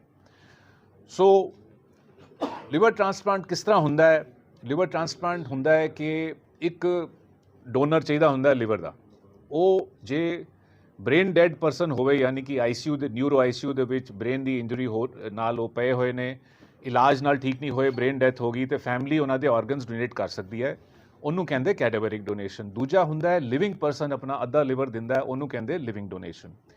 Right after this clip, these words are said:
ਇੰਡੀਆ ਦੇ ਵਿੱਚ ਏਟੀ ਪਰਸੈਂਟ, ਏਟੀ ਫਾਈਵ ਪਰਸੈਂਟ ਲਿਵਿੰਗ ਡੋਨੇਸ਼ਨ ਹੁੰਦੀ ਹੈ ਤੇ ਦਸ, ਪੰਦਰਾਂ, ਵੀਹ ਪਰਸੈਂਟ ਡਿਸੀਜ਼ ਡੋਨੇਸ਼ਨ ਹੁੰਦੀ ਹੈ ਔਰ ਕੈਡਾਵਰਿਕ ਡੋਨੇਸ਼ਨ ਹੁੰਦੀ ਹੈ।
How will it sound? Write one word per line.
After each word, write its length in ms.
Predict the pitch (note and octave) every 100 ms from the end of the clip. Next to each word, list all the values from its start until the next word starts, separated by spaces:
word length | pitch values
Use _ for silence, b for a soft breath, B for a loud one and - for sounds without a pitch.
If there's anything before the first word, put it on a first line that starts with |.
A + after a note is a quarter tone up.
| b b b b
ਇੰਡੀਆ 300 | C#3 F3+ G3
ਦੇ 140 | F#3+
ਵਿੱਚ 480 | F3+ F3+ G3 G3 G3+ - _ _ -
ਏਟੀ 260 | E3 E3
ਪਰਸੈਂਟ, 520 | F#3+ F#3+ - F3+ F3+ C#3
ਏਟੀ 240 | D#3 D#3+
ਫਾਈਵ 240 | C#3+ C#3+
ਪਰਸੈਂਟ 360 | D#3+ E3 E3+ D#3
ਲਿਵਿੰਗ 280 | G#2+ B2 C#3
ਡੋਨੇਸ਼ਨ 360 | D3 C#3 F3
ਹੁੰਦੀ 280 | D3 D3 D#3+
ਹੈ 80 | E3+
ਤੇ 100 | D#3+
ਦਸ, 280 | B2+ B2+ -
ਪੰਦਰਾਂ, 560 | - C#3 - E3 F3+
ਵੀਹ 140 | C#3+ D#3
ਪਰਸੈਂਟ 440 | C3 A#2+ C3+ C3+ -
ਡਿਸੀਜ਼ 400 | G#2+ A#2 C3 B2
ਡੋਨੇਸ਼ਨ 360 | G#2 G2+ F2 F#2
ਹੁੰਦੀ 280 | F2 D#2 D#2+
ਹੈ 100 | E2+ _ b b b b
ਔਰ 80 | A2+
ਕੈਡਾਵਰਿਕ 440 | B2 A2+ G#2+ G#2
ਡੋਨੇਸ਼ਨ 400 | F#2 F#2 E2+ -
ਹੁੰਦੀ 280 | E2+ E2
ਹੈ। 80 | E2